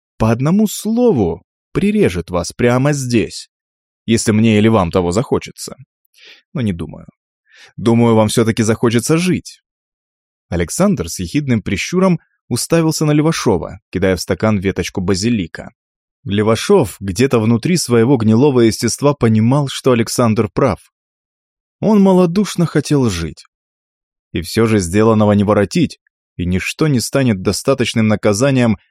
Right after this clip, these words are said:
за то, что он натворил, будучи не собой. Или точнее, будучи именно собой. Значит, оставалось то же, что и с Лизой. Плюнуть и погружаться дальше в пучины грязи, забыв о спасении.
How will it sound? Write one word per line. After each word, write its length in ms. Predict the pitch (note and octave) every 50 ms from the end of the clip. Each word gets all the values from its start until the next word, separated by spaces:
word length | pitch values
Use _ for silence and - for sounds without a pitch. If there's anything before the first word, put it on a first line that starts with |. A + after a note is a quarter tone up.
| _ _ -
за 220 | G2 F#2 G#2+ G#2
то, 120 | - -
что 200 | A#2+ - - B2
он 120 | A#2+ A#2 A2+
натворил, 540 | A2+ F#2+ - A2 G#2+ A2+ C3 C3 G#2 F2 D#2
будучи 420 | - G2 F#2 E2+ F#2 - - F#2+
не 140 | F#2+ F#2 F2+
собой. 560 | - - G2+ F#2 F#2+ A2+ A2 E2+ D2+ D#2+ - _ _ _ _ _ _ _ _ _ _ _ _
Или 140 | - F2+ F2
точнее, 560 | E2+ - E2+ - - G2+ G2+ G2 F#2 F2+ E2+ - _ _ _ _ _ _ _ _ _ _ -
будучи 500 | F#2+ F2 A2 D#3 D3+ D3 A#2+ - - A#2 A2+ -
именно 480 | - C#3 C#3 C#3 C3 A#2+ A2+ G#2+ G#2 G2+
собой. 720 | - - - G#2 F#2 E2+ E2 G2 G2+ F#2 D#2 C#2+ - - _ _ _ _ _ _ _ _ _ _ _ _ _ _ _ -
Значит, 460 | G2 F2 D#2+ F#2+ G#2+ - C3+ A#2 -
оставалось 640 | G#2 - - G#2+ F#2 G2+ A2+ A2+ A2 G#2 - - -
то 200 | - A2 G#2+ A2
же, 120 | A2 G#2+
что 220 | - - - A2
и 80 | G#2+ G#2
с 140 | - - -
Лизой. 500 | D3 D#3 C3 F2+ F2 D#2+ - - _ _ _ _ _ _ _ _ _ _ _ _ _ -
Плюнуть 560 | - G2+ G2 A2+ B2+ C#3+ C3+ B2+ A2+ - - _ _ _ _ _ _ _
и 100 | - A#2
погружаться 600 | - C3+ C3 C3 C3+ B2+ C3 F3 E3+ - - C#3
дальше 460 | A#2 G2 F#2 B2+ C#3 C3+ - - B2
в 80 | A2 -
пучины 400 | - A2 - - B2 A2+ G#2+ G2
грязи, 600 | F2+ E2 F#2+ G#2 C3 D3+ D3 B2 A#2 B2 A2+ - _ _ _
забыв 420 | - G#2 F2+ G#2+ F#2 G#2+ C3 - B2+
о 60 | A2+
спасении. 640 | - - B2 A#2 - - F3 D#3+ - E2+ D2+ C2